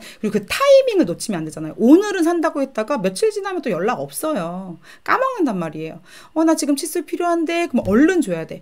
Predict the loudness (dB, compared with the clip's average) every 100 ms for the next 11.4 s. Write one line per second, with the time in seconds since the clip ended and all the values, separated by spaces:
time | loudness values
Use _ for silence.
0 | -16 -8 -2 0 0 0 -2 -4 -4 -2
1 | -2 -4 -14 _ _ _ _ _ -12 -2
2 | 0 0 -2 -2 0 -2 -4 -14 _ _
3 | -6 -2 -2 -2 -4 -2 -2 -2 -6 -16
4 | _ _ -8 -8 -2 -2 -2 -2 -2 0
5 | -2 -2 -6 -10 -10 -14 -20 -20 -14 -2
6 | 2 4 4 2 -2 -2 -4 0 2 0
7 | -2 0 2 4 4 2 0 -6 -8 -2
8 | 0 0 -4 -2 0 0 -2 -6 -6 -6
9 | -6 -6 -8 -8 -10 -10 -16 -20 -10 -2
10 | 0 2 0 0 -2 -2 -6 -6 -6 -6
11 | -6 -4 -4 -6